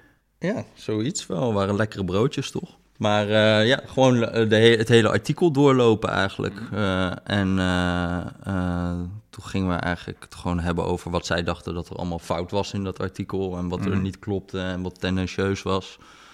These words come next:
Speaker 1: En, eh,
Speaker 2: Zoals?
Speaker 1: ja. Nou,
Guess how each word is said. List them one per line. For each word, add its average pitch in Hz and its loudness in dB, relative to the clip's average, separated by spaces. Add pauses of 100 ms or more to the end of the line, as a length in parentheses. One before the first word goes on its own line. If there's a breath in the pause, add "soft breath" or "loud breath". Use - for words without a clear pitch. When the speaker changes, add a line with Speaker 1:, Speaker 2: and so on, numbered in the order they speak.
(420 loud breath)
Speaker 1:
En, 90 -2
eh, 87 -4 (340)
Speaker 2:
Zoals? 127 0
Speaker 1:
ja. - -20 (260)
Nou, 107 4